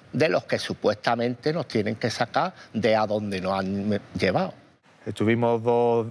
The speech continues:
Speaker 2: dos noches durmiendo en cartones en,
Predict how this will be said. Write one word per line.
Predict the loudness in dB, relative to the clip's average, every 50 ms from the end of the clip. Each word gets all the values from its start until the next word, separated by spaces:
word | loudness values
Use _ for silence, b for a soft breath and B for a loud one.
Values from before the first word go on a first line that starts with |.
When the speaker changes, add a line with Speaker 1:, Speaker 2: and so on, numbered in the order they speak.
| -8 _
Speaker 2:
dos | -2 -2 0 0
noches | 0 0 -2 -2 -2 -4 -4 0 2 2 4 4 4 4 4 4 2 2 0 -2
durmiendo | -2 -2 -2 -2 0 0 0 0 0 0 0 0
en | -2 0
cartones | -2 -2 -2 -2 0 0 0 2 2 0 0 0 0 -2 -4 -8 b b b b b b b b b b b b b _ -12 -6
en, | -2 0 2 2 2 2 2 0 0 0 0 0 0 0 -2 -2 -2 -4 -6